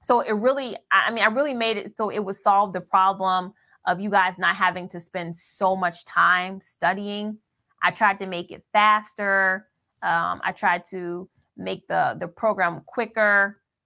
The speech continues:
courses and question bank all in one so you guys have it,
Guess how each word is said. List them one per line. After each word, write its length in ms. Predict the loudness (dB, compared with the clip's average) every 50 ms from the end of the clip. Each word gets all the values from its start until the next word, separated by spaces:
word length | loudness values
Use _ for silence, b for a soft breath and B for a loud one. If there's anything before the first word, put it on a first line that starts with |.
| _ _ _ -12
courses 460 | -4 -2 -2 -2 -2 -4 -8 -8 -8
and 140 | -8 -8 -2
question 400 | 0 -2 -2 -2 -4 -10 -8 -6
bank 240 | -4 -4 -4 -4 -4 0
all 320 | 2 4 4 2 2 0
in 160 | -4 -8 -6
one 320 | -4 -2 -2 -2 -2 -2 -6
so 100 | -10 -12
you 140 | -10 -4
guys 260 | 0 2 2 2 0 -2 -2
have 300 | 0 2 2 0 -2 -6
it, 180 | -10 -10 -12